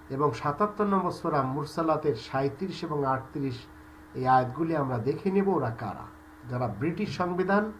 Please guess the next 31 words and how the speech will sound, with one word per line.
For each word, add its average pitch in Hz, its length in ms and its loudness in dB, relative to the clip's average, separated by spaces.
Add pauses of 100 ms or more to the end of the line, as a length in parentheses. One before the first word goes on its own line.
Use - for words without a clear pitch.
(280)
এবং 139 240 2
আমেরিকার 156 640 6
সংবিধান 139 600 0
আ-, 123 240 -2
আদেশ 170 460 4
নিষেধ 156 320 -4
মেনে 110 300 -4
চলে। 80 260 -12 (1000)
আল্লাহ 160 200 6
বলছেন, 214 240 6
"ওয়াইদ 190 200 8 (100)
কুলনা 233 280 2
লিল 208 180 6
মালাইকাতি 170 580 2
ইসজুদু 151 400 -2
লি 139 160 0
আদম 123 380 0 (260)
ফাসাজাদু 196 520 2
ইল্লা 147 220 2
ইবলিস 110 560 -6 (640)
কানা 139 300 4
মিনাল 120 320 -2
জিন 123 280 -2 (240)
ফাফাসাকা 196 560 2
আন 165 120 6
আমরি 165 280 2
রাব্বি 113 380 0 (600)
আফাতাত্তাখিজুনাহু 147 1200 0
ওয়া 123 160 2
যুররিয়াতাহু 147 680 0
আউলিয়া 123 480 0